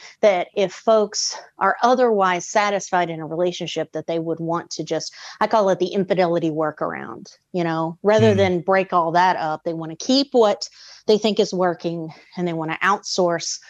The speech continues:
Speaker 1: the things they don't think are working.
Speaker 2: Have you ever come across a situation where it made sense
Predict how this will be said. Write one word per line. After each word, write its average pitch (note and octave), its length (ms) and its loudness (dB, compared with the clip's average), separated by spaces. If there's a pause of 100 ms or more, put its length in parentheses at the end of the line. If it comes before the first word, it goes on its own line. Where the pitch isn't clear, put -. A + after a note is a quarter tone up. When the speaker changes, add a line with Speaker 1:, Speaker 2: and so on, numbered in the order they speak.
(320)
Speaker 1:
the G3 80 2
things F3+ 360 2
they D#3+ 120 0
don't D3 380 -8
think - 220 -10
are A#2+ 120 -8
working. - 600 -12 (280)
Speaker 2:
Have A#2 220 0
you A#2 200 4
ever C3+ 280 -2
come D#3 160 0
across B2+ 400 0
a B2 60 -2
situation G#2+ 600 -2
where G2+ 220 2
it F#2+ 100 -2
made G2 220 0
sense - 560 -4